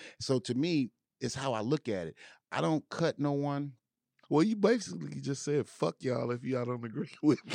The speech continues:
Speaker 2: me."
Speaker 1: Right, right. That's, but that's what I'm saying. I don't cut.
Speaker 2: Yeah.
Speaker 1: If you come in right now to me and you said, "Hey, I saw a fucking alien ship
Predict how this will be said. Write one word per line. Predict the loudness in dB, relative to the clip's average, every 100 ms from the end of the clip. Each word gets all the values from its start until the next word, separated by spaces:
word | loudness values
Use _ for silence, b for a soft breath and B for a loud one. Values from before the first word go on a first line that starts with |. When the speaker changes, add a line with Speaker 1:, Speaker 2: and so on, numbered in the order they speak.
| 6
Speaker 2:
me." | 6 6 6 6 8
Speaker 1:
Right, | 8 8
right. | 8 4 6
That's, | 4 6
but | 4
that's | 4 4
what | 2
I'm | 2
saying. | 2 2 2 4
I | 6
don't | 6 6
cut. | 4 4
Speaker 2:
Yeah. | 0 -8 2 2
Speaker 1:
If | 4
you | 0
come | 4 4 6
in | 4 4
right | 2 4
now | 2 2 2 -2 _ -8
to | 0
me | 4 4
and | 2
you |
said, | 0 -2 -4 -4
"Hey, | -2 0
I | 0 0
saw | 0 0 0 -2 -6 B B
a | -8
fucking | -4 -2 0 0 0
alien | 0 -2 -6 -8 -10 b b -10
ship | 0 4 2